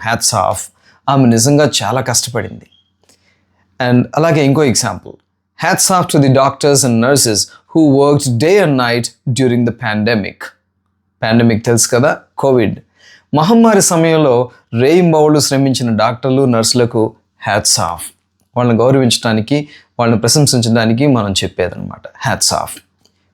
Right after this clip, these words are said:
మరి hands off అంటే ఏంటి? దీనికి అర్థం పూర్తిగా భిన్నం. Hands off అంటే ఏదైనా వస్తువును తాకద్దు, దానికి దూరంగా ఉండు, లేదా ఒక పరిస్థితిలో జోక్యం చేసుకోకండి అని హెచ్చరించటం.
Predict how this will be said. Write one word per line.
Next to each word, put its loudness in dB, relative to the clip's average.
మరి 2
hands 2
off -4
అంటే 0
ఏంటి? -2
దీనికి 2
అర్థం 0
పూర్తిగా 2
భిన్నం. -2
Hands 2
off -2
అంటే 0
ఏదైనా 2
వస్తువును 0
తాకద్దు, -2
దానికి 2
దూరంగా 2
ఉండు, -2
లేదా 2
ఒక -2
పరిస్థితిలో 0
జోక్యం 2
చేసుకోకండి 0
అని -2
హెచ్చరించటం. -4